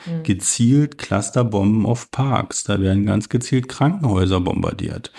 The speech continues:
Speaker 2: Da werden, ähm, Wohnsiedlungen bombardiert. Tausende Wohnhäuser zerstört. Da wird, da werden auch Strategien angewendet, wo man nur den Kopf schütteln kann. Also ich, also man bo-, bombardiert ein Verwaltungsgebäude,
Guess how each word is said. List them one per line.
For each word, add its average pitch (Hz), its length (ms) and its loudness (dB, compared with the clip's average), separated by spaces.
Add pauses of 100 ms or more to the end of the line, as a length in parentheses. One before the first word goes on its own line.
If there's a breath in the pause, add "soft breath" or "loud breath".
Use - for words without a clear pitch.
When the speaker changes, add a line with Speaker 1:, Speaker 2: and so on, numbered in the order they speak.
(320 loud breath)
Speaker 2:
Da 98 180 4
werden, 110 580 4
ähm, 107 680 -2
Wohnsiedlungen 104 1300 2
bombardiert. 95 600 2
Tausende 120 500 2
Wohnhäuser 107 580 2
zerstört. - 580 -12 (340 loud breath)
Da 95 260 2
wird, 120 380 2
da 104 320 2
werden 104 340 4
auch 101 280 -8 (120)
Strategien 107 560 0
angewendet, 98 720 0
wo 107 40 0
man 104 120 4
nur 107 100 2
den 104 60 -2
Kopf - 240 -8
schütteln 95 280 -2
kann. 104 260 -2
Also 98 360 0 (380 loud breath)
ich, - 320 -4 (560)
also 101 160 0
man 98 220 4
bo-, 101 100 4
bombardiert 101 600 0
ein 110 180 0
Verwaltungsgebäude, 139 880 0